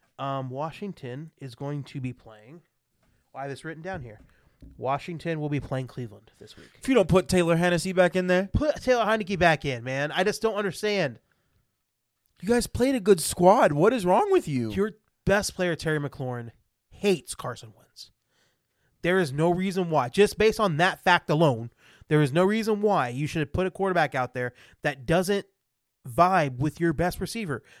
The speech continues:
Speaker 1: the, your best player, the guy that's gonna get, if you guys are gonna win, it's gonna be because Taylor, t-, uh, Terry McLaurin is doing his best, his best playing football,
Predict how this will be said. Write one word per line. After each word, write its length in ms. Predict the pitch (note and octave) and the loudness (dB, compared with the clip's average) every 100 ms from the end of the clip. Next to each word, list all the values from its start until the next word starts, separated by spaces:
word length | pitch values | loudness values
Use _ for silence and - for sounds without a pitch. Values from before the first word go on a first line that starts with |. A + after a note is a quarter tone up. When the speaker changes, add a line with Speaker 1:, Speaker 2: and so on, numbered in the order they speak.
| _ | _
Speaker 1:
the, 120 | E3 | -2
your 140 | D#3+ G3 | 4 4
best 300 | G3+ G3 - | 4 -2 -6
player, 320 | A3+ G#3 C#3 - _ - | -6 -4 -4 -10 _ -8
the 80 | |
guy 300 | F3 - A#3+ | -2 0 2
that's 220 | A3+ G#3 - | 2 -2 -4
gonna 180 | G3+ | -6
get, 300 | D#3 C3+ A#3 - | -6 -8 -10 -8
if 100 | F#3+ | 0
you 60 | |
guys 140 | B3+ A#3+ | 0 0
are 40 | |
gonna 120 | A3 | 0
win, 180 | E3+ A#3 | 0 -2
it's 100 | A3+ | -4
gonna 120 | A3+ | -8
be 80 | G#3+ | -8
because 400 | G3 - B3 A3 | -8 -2 -2 -2
Taylor, 280 | A3 A3 G#3 - | -6 -6 -6 -10
t-, 100 | F#3 - | -14 -4
uh, 240 | F#3+ F3 | -4 -2
Terry 200 | D#3+ G3+ F3+ | -4 -4 -6
McLaurin 300 | - G#3+ A3 | -6 -6 -6
is 140 | E3 | -6
doing 220 | D3 D#3 | -6 -8
his 140 | C#3 B2 | -8 -12
best, 360 | - D3+ C3+ - _ - - - _ | -8 -6 -6 -12 _ -20 -20 -20 _
his 200 | D#3 D#3 | -4 -2
best 380 | C3+ D#3+ - _ | 2 0 0 _
playing 420 | - D#3+ D3+ C#3 - _ _ - | -4 -2 -2 -6 -12 _ _ -4
football, 420 | B3 - D#3+ D#3+ | -2 0 -2 -2